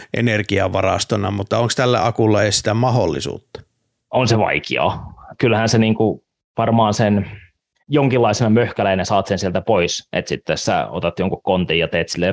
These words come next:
Speaker 2: rekin sinne konttiin, niin kyllä sä saat sen, niinku, niitä varmaan saisit silleen järkevästi irti niitä paketteja, mutta, niinku, ainakaan, niinku, silleen, että se moduulitasolla, niinku,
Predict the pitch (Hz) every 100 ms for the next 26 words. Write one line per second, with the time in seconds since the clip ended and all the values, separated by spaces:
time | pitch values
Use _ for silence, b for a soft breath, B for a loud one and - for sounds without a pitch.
0 | - - 104 - 95 98 92 - 101 92
1 | 78 73 76 82 78 - 80 - 80 78
2 | 87 98 B B B - 82 90 - _
3 | 78 73 78 82 71 - - 71 78 73
4 | - _ _ _ _ _ _ _ - _
5 | - 110 110 98 90 - 107 95 98 -
6 | - 95 85 76 80 76 _ 65 78 -
7 | _ 67 67 65 73 69 73 - 95 90
8 | 92 87 82 - 90 82 - 110 131 113
9 | 101 101 95 90 87 B B 98 87 95